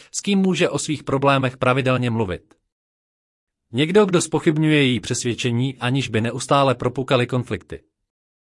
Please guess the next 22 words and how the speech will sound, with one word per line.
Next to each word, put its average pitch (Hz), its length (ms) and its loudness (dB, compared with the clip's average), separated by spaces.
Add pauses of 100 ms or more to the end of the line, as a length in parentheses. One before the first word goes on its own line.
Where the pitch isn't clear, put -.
(600)
Učí - 280 -6
se 214 140 2
také 180 280 4
brát 160 300 4
do 127 120 0
úvahy 135 380 0
alternativní 147 680 -2
vysvětlení 143 580 -2
svých 127 220 -8
přesvědčení. 104 720 -8 (1400)
Myslím, 190 440 2
že 185 140 2
se 165 140 2
učí 151 320 0
nejen 139 260 4
rozumět, 143 540 0
ale 120 180 2
také 110 280 0
lépe 120 300 2
zvládat 117 460 0
své 104 200 -2
emoce. 104 500 -8